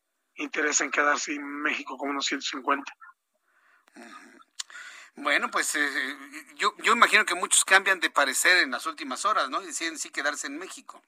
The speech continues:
Speaker 1: Pues, o sea, sí, cuando ya intentan la frontera,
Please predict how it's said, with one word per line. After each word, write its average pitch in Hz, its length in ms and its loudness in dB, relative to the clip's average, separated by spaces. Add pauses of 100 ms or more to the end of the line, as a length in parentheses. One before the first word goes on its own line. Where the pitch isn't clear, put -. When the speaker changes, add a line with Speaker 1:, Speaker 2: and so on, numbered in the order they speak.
(1500)
Speaker 1:
Pues, 185 240 -2
o 247 200 4
sea, 208 440 2
sí, 226 400 4
cuando 185 220 2
ya 190 260 4
intentan 175 400 -2
la 180 80 4
frontera, 180 500 -2